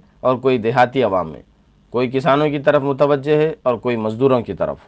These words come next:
کوئی متوسط طبقے کو خطاب کر رہا ہے اور کوئی اونچے طبقے کو،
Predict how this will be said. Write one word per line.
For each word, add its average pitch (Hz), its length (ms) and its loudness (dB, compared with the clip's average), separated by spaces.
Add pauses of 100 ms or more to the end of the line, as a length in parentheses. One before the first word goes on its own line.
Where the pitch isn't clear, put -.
(500)
کوئی 131 140 2
متوسط 143 560 0
طبقے 156 280 0
کو 147 140 0
خطاب 143 380 2
کر 151 120 2
رہا 151 200 4
ہے 156 120 -2 (180)
اور 127 180 4
کوئی 131 180 2
اونچے 135 340 2
طبقے 87 380 -8
کو، 62 120 -20